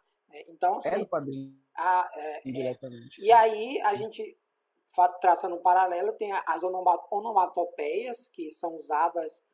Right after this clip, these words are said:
Speaker 1: é, às vezes, pra criar um, um riso, ou criar um, uma coisa diferenciada, em vídeos mesmo, em live action. Então, talvez seja a segunda opção, né? É, o Z Z Z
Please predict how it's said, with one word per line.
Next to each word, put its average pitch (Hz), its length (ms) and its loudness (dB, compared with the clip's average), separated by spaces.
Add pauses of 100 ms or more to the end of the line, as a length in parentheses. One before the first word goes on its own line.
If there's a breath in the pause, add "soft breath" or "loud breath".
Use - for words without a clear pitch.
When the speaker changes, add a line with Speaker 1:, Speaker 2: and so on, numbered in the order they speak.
(340)
Speaker 1:
é, 156 240 0
às 143 220 -4
vezes, 165 460 -4
pra 165 160 -2
criar 165 380 -4
um, 160 160 -18
um 170 100 -18 (140)
riso, 190 440 -8
ou 147 80 -6
criar 156 400 -4
um, 156 140 -12 (420)
uma 156 140 -16
coisa 160 240 -12
diferenciada, 165 960 -6
em 160 260 -8
vídeos 170 500 -14
mesmo, 170 440 -10
em 151 140 -20
live 156 500 -6
action. 190 240 -12
Então, 170 300 -6 (300)
talvez 165 360 0
seja 180 200 -4
a 180 40 -4
segunda 202 520 -6
opção, 190 640 -4
né? 185 220 -8 (360)
É, 151 460 -8 (320)
o 196 160 -6
Z 190 260 6
Z 180 220 0
Z 170 520 -4